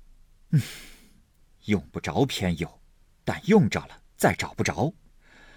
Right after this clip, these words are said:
程瑞家我说叫你们查一查，都归拢在一处，你们白不听，就随手混料。你们不知道它的好处，用起来得多少换，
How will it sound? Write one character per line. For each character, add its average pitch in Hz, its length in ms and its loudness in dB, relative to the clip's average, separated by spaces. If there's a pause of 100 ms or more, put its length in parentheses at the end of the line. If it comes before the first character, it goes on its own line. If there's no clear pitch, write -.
(440)
程 95 220 0
瑞 92 100 4
家 82 160 -4
我 80 80 -2
说 101 160 2
叫 95 140 0
你 82 80 0
们 90 100 2
查 92 320 0
一 147 140 2
查， - 320 -4 (220)
都 92 100 0
归 113 240 4
拢 98 160 4
在 92 160 -4
一 78 180 -6
处， - 300 0 (640)
你 156 140 -6
们 - 160 -16
白 101 200 -4
不 135 140 4
听， 139 300 -2 (320)
就 - 100 0
随 - 260 2
手 180 140 2
混 - 260 2
料。 92 220 -4 (1080)
你 87 100 -2
们 85 120 0
不 110 160 2
知 120 160 4
道 107 160 6
它 - 160 2
的 104 80 4
好 82 280 2
处， 123 420 4 (680)
用 92 260 -4
起 - 140 -4
来 - 280 -12
得 92 120 0 (100)
多 190 200 6
少 135 160 2
换， - 280 0